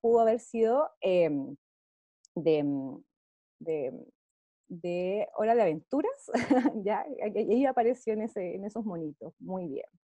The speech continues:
Ya, chicos, vamos a ver el desafío que van a tener ustedes, ya, para la próxima sesión de artes visuales.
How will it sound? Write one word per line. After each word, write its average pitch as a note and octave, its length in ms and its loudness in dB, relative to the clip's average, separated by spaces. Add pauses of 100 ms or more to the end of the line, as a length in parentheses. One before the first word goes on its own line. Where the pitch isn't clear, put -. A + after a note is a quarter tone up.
(920)
Ya, F4+ 160 8
chicos, F3+ 800 2
vamos G4 440 6
a E4+ 60 10
ver D#4+ 140 4
el E4 140 2
desafío D#4+ 800 6
que C4 100 6
van C4 160 8
a D#4 60 4
tener C4+ 300 4
ustedes, G#3+ 1000 6 (360)
ya, E3+ 360 0 (260)
para G4 320 10 (280)
la A3+ 340 2
próxima C#4+ 800 4 (140)
sesión A3+ 640 2
de G3 120 4
artes F#3+ 560 -2
visuales. D3+ 840 -4